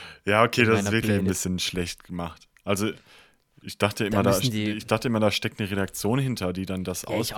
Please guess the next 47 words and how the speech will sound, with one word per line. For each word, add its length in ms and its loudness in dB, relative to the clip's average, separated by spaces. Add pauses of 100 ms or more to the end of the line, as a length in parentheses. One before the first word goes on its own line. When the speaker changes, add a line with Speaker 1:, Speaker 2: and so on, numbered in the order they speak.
Speaker 2:
auch. 120 4
Speaker 1:
und 80 -2
Speaker 2:
Ich 80 -6
Speaker 1:
so. 80 -2
Speaker 2:
dachte, 160 -6
die 120 -6
checken 320 -4
das 160 0
wenigstens, 300 -4
bevor 260 -6
die 80 -4
das 220 -6 (400)
Speaker 1:
Vielleicht 380 0
haben 100 0
sie 60 -4
Speaker 2:
zuordnen. 100 -4
Speaker 1:
es 60 -4
jetzt 180 -4
eingeführt, 560 -6
irgendwie, 260 -10
dass 160 -6
es 40 -10
automatisch 560 -4
läuft 240 -6
und 80 -6
es 80 -12
funktioniert 440 -12
einfach 200 -10
Speaker 2:
Ja, 80 -4
Speaker 1:
mal 40 -2
Speaker 2:
das 80 -2
ist 60 -8
Speaker 1:
gar 100 -6
Speaker 2:
immer 220 2
Speaker 1:
nicht. 140 -4
Speaker 2:
für 80 -2
ein 80 -8
paar 240 0
Tage 360 0
und 80 -4
dann, 300 0
äh, 280 0
Speaker 1:
Hm. 80 -10
Speaker 2:
entdeckt 360 0
das 160 -2
wahrscheinlich 400 -2
jeder, 320 -2